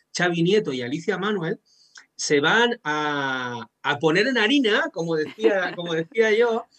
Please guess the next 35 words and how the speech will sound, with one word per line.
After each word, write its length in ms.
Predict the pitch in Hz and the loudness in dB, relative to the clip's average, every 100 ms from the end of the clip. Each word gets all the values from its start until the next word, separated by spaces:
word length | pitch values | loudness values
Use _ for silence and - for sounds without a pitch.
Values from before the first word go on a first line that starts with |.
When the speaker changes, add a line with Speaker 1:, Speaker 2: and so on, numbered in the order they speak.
| - | -18
Speaker 2:
Sí. 160 | 202 185 | -12 -4
Speaker 1:
y 280 | 180 165 | -2 -2
yo 160 | 131 185 | 0 2
también 500 | 196 180 185 240 240 | 2 0 2 2 2
me 120 | 170 | -2
voy 180 | 156 156 | -2 -4
a 80 | 151 | -4
poner, 340 | 156 190 262 | -4 -4 -4
y 80 | 175 | -6
tú 120 | - | -8
también, 320 | 170 160 202 | -6 -4 -2
si 160 | 214 165 | -4 -4
quieres, 260 | 185 202 180 | -2 -2 -2
Marina, 360 | 160 170 240 - _ _ - | -6 -4 -4 -6 _ _ 2
oye, 200 | 160 151 | 4 4
Marina 320 | 156 147 135 | 2 2 0
Maripino, 520 | 135 131 170 220 240 | -2 -2 -2 -2 -2
y 340 | - 165 160 170 | -2 0 0 -2
vamos 380 | 156 180 240 226 | -4 -2 -2 -2
a, 360 | 220 180 147 - | -2 -2 -4 -10
a 280 | 139 139 135 | -8 -6 -6
trabajar, 600 | 131 131 135 175 247 294 - _ _ | -6 -6 -4 -2 -2 -2 -10 _ _
eh, 380 | - 127 120 117 | -10 -8 -8 -8
conflictos 720 | - 135 143 170 220 - 240 | -10 -12 -8 -4 -4 2 0
poniéndonos 540 | 240 165 180 202 214 214 | 2 -2 -2 -2 -2 -2
en 80 | 196 | -2
lugar 300 | 196 226 233 | 0 -2 -4
de 180 | 160 | -6
personas. 540 | - 120 - 139 127 - | -8 -10 -6 -6 -6 -8
Puede 240 | 139 139 | -4 -4
ser 200 | 139 151 | 0 -2
un 100 | 143 | -2
padre, 200 | 143 139 | -6 -6
una 140 | 135 143 | -6 0
madre, 480 | 233 226 214 226 | 2 4 4 2